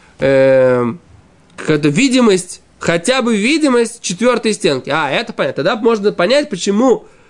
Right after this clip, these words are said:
на улице можно носить друг другу салатик, салатик на чем-то. А коли, э, не было бы такой разницы, так не было бы совершенно понятно, в чем разница между улицей внутри переулка и улицей, по которой ездят, э, машины, так сказать, большая, широкая улица,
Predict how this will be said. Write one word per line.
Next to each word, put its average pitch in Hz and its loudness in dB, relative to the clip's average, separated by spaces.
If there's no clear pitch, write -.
на 160 2
улице 254 2
можно 220 0
носить 185 -4
друг 175 0
другу 185 2
салатик, 175 0
салатик 185 0
на 165 0
чем-то. 139 -2
А 180 -2
коли, 220 2
э, 143 -2
не 190 0
было 170 0
бы 156 -8
такой 170 -2
разницы, 160 -2
так 160 -10
не 226 0
было 262 2
бы 240 -6
совершенно 254 -2
понятно, 285 -2
в 202 -8
чем 233 0
разница 226 0
между 208 0
улицей 214 0
внутри 180 0
переулка 180 2
и 196 4
улицей, 226 2
по 175 -14
которой 196 0
ездят, 226 -4
э, 196 -2
машины, 233 0
так 185 -4
сказать, 151 -4
большая, 185 0
широкая 175 0
улица, 170 0